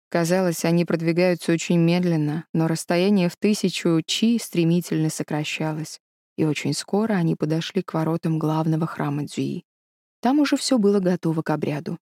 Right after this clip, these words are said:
«Храм Цзюи существует уже семь тысяч лет. Имена больше десяти тысяч жрецов всех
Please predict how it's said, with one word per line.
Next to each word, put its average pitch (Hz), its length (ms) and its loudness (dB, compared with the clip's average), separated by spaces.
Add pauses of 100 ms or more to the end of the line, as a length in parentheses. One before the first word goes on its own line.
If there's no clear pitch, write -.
(1080)
«Храм 214 560 2
Цзюи 208 500 4
существует 202 1000 2
уже 202 240 4
семь 214 680 4
тысяч 196 640 2
лет. 170 300 2 (680)
Имена 190 520 4
больше 208 480 4
десяти 208 720 4
тысяч 214 540 2
жрецов 196 720 2
всех - 400 2